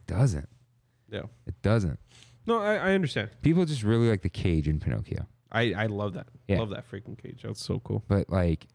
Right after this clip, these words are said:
Speaker 1: now that you know about Toad Hall, like,
Speaker 2: Mm-hmm.
Speaker 1: this, dude, this ride could benefit from, first,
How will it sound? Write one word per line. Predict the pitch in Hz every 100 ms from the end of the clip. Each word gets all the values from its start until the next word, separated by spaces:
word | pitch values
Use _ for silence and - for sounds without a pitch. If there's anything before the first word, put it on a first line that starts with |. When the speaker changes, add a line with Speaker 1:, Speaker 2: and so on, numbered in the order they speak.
| _
Speaker 1:
now | 92 101 127
that | 127
you | 104
know | 95 107
about | 98 85 -
Toad | 92 92
Hall, | 76 85 78 85 _ _ _
like, | 90 82 80 - _ -
Speaker 2:
Mm-hmm. | 101 117 98 - _ _ _ _ _ _ -
Speaker 1:
this, | 151
dude, | 190 - 185 -
this | 139 -
ride | 156 139 76 - -
could | 90
benefit | 80 87 78 -
from, | - 76 71 _ _
first, | - - - -